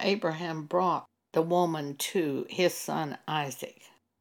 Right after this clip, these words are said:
his mother had died, Sarah had died.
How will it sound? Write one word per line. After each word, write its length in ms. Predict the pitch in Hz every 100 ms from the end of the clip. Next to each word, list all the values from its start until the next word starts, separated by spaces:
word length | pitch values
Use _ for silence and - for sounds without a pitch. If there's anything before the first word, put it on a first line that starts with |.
| _ _
his 260 | - 180 -
mother 280 | 175 165 131
had 240 | 127 -
died, 440 | 151 156 127 143
Sarah 300 | - 175 147
had 240 | 139 135 123
died. 440 | 139 147 123 -